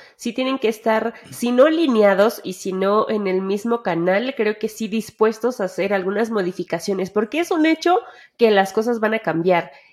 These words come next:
Y entonces, eh, no poner resistencia creo que hace todo más fácil para el ecosistema, que ahora son dos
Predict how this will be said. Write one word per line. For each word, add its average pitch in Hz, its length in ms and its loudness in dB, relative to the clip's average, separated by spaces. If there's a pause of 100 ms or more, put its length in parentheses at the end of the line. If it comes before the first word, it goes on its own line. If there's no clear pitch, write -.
Y 202 80 6
entonces, 220 640 0
eh, - 100 -8
no 220 280 2
poner 254 300 2
resistencia 240 880 0
creo 220 180 -2
que 220 140 -2
hace 220 180 -4
todo 214 220 -4
más 214 280 0
fácil 214 480 -2
para 170 180 2
el 185 100 0
ecosistema, 202 720 -2
que 185 160 -4
ahora 185 180 0
son 208 300 -2
dos 202 260 2